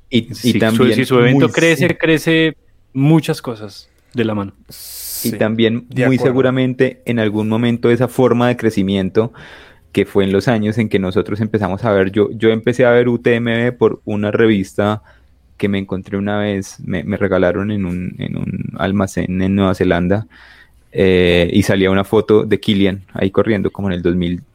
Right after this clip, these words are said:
Speaker 1: diez, dos mil nueve. Y ahí fue que dijo, "Ok, hay una carrera que se llama ta, ta, ta", y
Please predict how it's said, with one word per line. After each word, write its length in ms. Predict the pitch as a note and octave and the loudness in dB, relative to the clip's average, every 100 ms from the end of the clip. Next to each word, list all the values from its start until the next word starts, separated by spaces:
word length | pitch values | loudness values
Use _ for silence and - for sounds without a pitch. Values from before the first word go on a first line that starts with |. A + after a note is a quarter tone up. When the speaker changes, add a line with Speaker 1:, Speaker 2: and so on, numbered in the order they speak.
| _ _ _ _ _ | _ _ _ _ _
Speaker 1:
diez, 420 | G2 G2 G2 G2 G2 | -16 -2 2 2 0
dos 140 | F2+ | -4
mil 120 | F#2 | -2
nueve. 320 | F#2+ G2+ F2+ - _ - _ _ _ - _ _ - | -2 -2 -4 -10 _ -20 _ _ _ -20 _ _ 0
Y 140 | A2 | 4
ahí 180 | F#2+ F#2 | 4 2
fue 200 | G#2 - | 0 2
que 80 | G2+ | 2
dijo, 260 | G2 G#2+ | 2 2
"Ok, 240 | G2+ - G2+ | 0 -2 -2
hay 260 | F#2+ F#2+ | 0 0
una 160 | F#2 G2 | -2 -4
carrera 380 | G#2 F2+ F2 G#2 | -4 -2 -4 -4
que 100 | G#2+ | -4
se 100 | F#2 | -2
llama 200 | F2+ F#2 | -2 -4
ta, 100 | A2 | -6
ta, 100 | G#2+ | -2
ta", 280 | G2 B2 C3 | -2 0 -2
y 220 | F#2 | -4